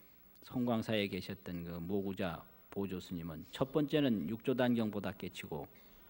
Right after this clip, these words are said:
두 번째는 화엄경보다 깨치고요. 세 번째는 중국의 그 통연장자가 있는데, 그분이 지은 통연장자 화엄론보다 깨치고, 네 번째는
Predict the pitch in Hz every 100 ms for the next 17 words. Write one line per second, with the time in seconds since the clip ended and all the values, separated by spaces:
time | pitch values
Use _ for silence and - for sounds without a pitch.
0 | - - - - - 120 127 123 117 95
1 | 90 - 127 147 156 143 117 101 85 107
2 | - - 78 69 - - - - - -
3 | - - - - - - 135 139 139 147
4 | 143 117 101 123 127 139 127 110 - 156
5 | 156 147 143 135 131 127 120 113 110 101
6 | 95 - 127 131 139 131 - 135 113 -
7 | - 151 160 156 143 131 117 - 127 156
8 | 160 165 156 147 135 - 113 - 101 -
9 | - - - - - - - - - -
10 | 101 113 127 143 139 156 147 101 -